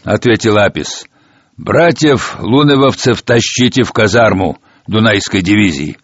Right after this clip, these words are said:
Всадите штыки в этих зазнавшихся франтов, пожелавших быть королями. Всех перебьем!" Мне дали коляску, чтобы я ехал в тюрьму Нейбаша. "Уединение или смерть?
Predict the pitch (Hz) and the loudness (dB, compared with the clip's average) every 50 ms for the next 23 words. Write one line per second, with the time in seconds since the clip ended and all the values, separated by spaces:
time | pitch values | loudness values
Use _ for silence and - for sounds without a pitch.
0 | _ _ - _ _ - - - - - - 160 160 180 175 151 - 175 120 - | _ _ -20 _ _ -12 -10 -8 -2 0 0 2 2 2 0 2 0 0 0 -2
1 | - - - 151 139 - 180 139 120 104 95 90 87 107 117 104 123 110 - - | -2 -2 0 0 0 2 2 2 2 2 0 0 0 0 0 2 0 -2 -2 -6
2 | - - - - - _ _ - - 110 123 131 101 87 113 123 113 95 - 101 | -12 -20 -20 -20 -20 _ _ -8 -4 -2 0 0 0 0 0 0 0 0 -2 -6
3 | 90 - - 95 - - 110 135 139 123 101 - 95 85 - - - - - - | -6 -4 -4 -6 -4 -2 0 2 2 2 0 0 -4 -6 -6 -10 -20 -20 -20 -8
4 | - 104 107 110 127 117 113 110 - - 113 90 82 90 90 - - - - - | -4 -2 0 2 2 2 2 2 0 -2 -4 -2 -2 -2 -4 -4 -4 -4 -2 0
5 | 107 113 113 107 104 92 82 80 73 - _ - - - - - - - _ - | 0 2 2 2 2 0 0 -4 -8 -10 _ -20 -20 -20 -20 -20 -20 -20 _ -12
6 | - - - - - 151 175 175 - - - 160 165 165 160 143 151 165 151 131 | -8 -6 -4 -2 0 0 0 0 -2 -2 0 0 2 2 2 2 2 2 2 2
7 | 110 95 76 65 - _ _ _ _ _ _ _ _ _ _ _ _ _ _ _ | 2 2 0 -4 -8 _ _ _ _ _ _ _ _ _ _ _ _ _ _ _
8 | _ _ _ _ - 120 190 220 180 208 196 185 185 - - 120 - 131 143 143 | _ _ _ _ 0 2 2 2 2 2 2 2 2 2 2 2 4 4 2 2
9 | - - - 147 127 - - 127 117 120 117 113 123 135 127 120 127 113 - 123 | 0 -2 -4 -4 -2 0 0 0 2 2 4 4 4 4 4 4 2 2 2 0
10 | 107 - - - 120 110 95 101 104 107 110 101 73 82 87 90 80 71 69 - | -2 -2 -2 0 0 2 2 2 2 2 0 0 -2 -2 -2 -2 -2 -4 -6 -8
11 | - - - - - _ _ _ _ _ - _ _ _ _ _ _ _ _ _ | -10 -10 -12 -14 -16 _ _ _ _ _ -20 _ _ _ _ _ _ _ _ _
12 | _ _ _ _ _ _ _ _ _ _ _ _ - - 104 107 123 131 120 107 | _ _ _ _ _ _ _ _ _ _ _ _ -6 -2 0 2 2 2 2 0
13 | 120 156 185 196 196 196 196 190 196 190 190 185 175 - - 127 139 151 160 147 | 0 0 2 4 4 4 4 4 4 4 2 2 0 -2 0 0 2 4 2 2
14 | - - 107 139 160 - - - - - - - | 0 0 0 0 0 0 -2 -6 -10 -18 -18 -18